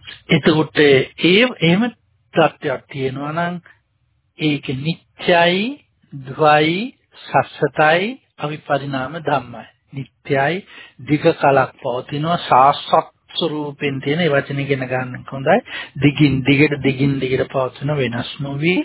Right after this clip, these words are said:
අවිපරිණාම ධම්මෝ, පෙරලෙන්නේ, වෙනස් වෙන්නේ නැති ස්වරූපයක් තියෙන සස්සති තමන්, සස්ස-, සස්සති සමන් තතේව තසේ තියෙන විදියට තියෙනවා. <clears throat>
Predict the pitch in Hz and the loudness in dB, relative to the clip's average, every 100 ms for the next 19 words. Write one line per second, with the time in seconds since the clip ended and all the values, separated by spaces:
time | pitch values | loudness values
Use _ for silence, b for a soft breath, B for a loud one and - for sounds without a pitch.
0 | B B B B B - 143 160 190 196 | B B B B B -2 2 2 2 2
1 | 165 160 147 135 139 135 131 120 127 135 | 4 4 4 2 0 -4 -6 -6 -8 -10
2 | 165 226 - 151 143 143 135 135 131 131 | -10 -10 0 2 4 4 2 -2 -10 -6
3 | 156 220 B B 156 143 - - 135 123 | -6 -8 B B -4 -2 -4 -8 -12 -10
4 | 135 160 139 160 143 131 - 135 - - | -10 -8 -8 -8 -8 -6 -2 -2 -4 -6
5 | 147 175 247 B B B B - - 170 | -2 0 0 B B B B -6 0 2
6 | - - 170 170 160 147 143 180 220 B | 2 0 -2 -2 -4 -4 -6 -8 -8 B
7 | B B B - 160 - - 165 151 _ | B B B 0 0 0 -2 -6 -6 _
8 | _ _ - 196 - - - 190 190 165 | _ _ -10 -6 -6 -10 -6 -4 -4 -2
9 | 165 156 170 190 160 - 151 156 175 135 | -2 -2 -4 -2 -2 0 -2 -2 -2 -4
10 | - 143 - 175 180 170 160 147 139 151 | -4 -12 -4 2 4 4 0 -8 -6 -4
11 | 190 196 160 117 - _ - - - - | -4 -4 -4 -6 -8 _ -10 -4 -4 -4
12 | - _ | -16 _